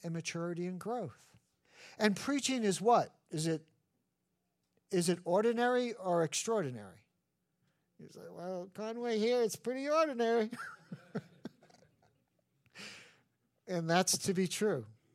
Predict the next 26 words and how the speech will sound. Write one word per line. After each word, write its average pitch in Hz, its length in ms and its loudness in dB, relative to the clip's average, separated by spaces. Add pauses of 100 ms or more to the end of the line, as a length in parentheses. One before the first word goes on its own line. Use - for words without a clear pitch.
(600)
That's 135 320 -6
to 131 100 -8
be 123 140 -10
true. 120 360 -10 (800)
Is 135 220 -4
that 139 220 0
as 139 260 0
the 139 260 -8 (360)
ordinary, 170 720 2 (1600)
as 147 200 0
the 139 100 -2
word 160 260 0
of 156 100 -2
God 151 220 2
is 135 120 -4
preached, 165 560 -4
as 135 220 -6
Christ 175 640 2
is 143 140 -4
exalted, 139 720 -4 (500)
as 165 220 2
Christ 196 720 2
be, 170 260 -6
is 156 240 0
the 139 120 -6
focus, 175 560 -2